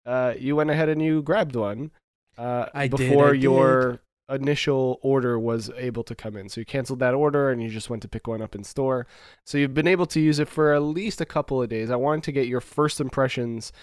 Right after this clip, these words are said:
Speaker 1: of, of the watch as a whole.
Speaker 2: My impressions are it's, it's just as good as I remember. Um, you know, with some new features, of course, with the new watch O S five.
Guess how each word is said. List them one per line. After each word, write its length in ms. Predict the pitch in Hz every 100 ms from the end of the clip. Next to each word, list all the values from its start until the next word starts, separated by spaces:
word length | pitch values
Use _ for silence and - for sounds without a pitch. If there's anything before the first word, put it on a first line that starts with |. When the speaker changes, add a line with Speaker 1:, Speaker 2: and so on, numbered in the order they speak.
| - _ _
Speaker 1:
of, 640 | 120 120 117 113 110 - _ _ _ -
of 160 | 127 127
the 80 |
watch 320 | 123 123 107 117
as 140 | 113
a 60 | 117
whole. 260 | 131 - _ _ _ _ _
Speaker 2:
My 180 | 165 170
impressions 460 | 170 180 185 175 139
are 280 | 131 123 -
it's, 320 | 131 127 -
it's 300 | - 120 -
just 240 | 156 160
as 160 | 180 127
good 180 | 151 143
as 100 | 135
I 60 |
remember. 680 | 135 120 120 151 113 117 -
Um, 360 | 120 117 113 117
you 140 | 131
know, 280 | 135 131 131 113
with 180 | 123 -
some 260 | 135 123
new 180 | 123 131
features, 500 | - 180 - 113 120
of 120 | 117
course, 320 | 160 143 -
with 140 | 123 113
the 60 |
new 200 | 117 117
watch 260 | 117 139 -
O 140 | 117
S 240 | 113 110 -
five. 420 | 131 123 113 117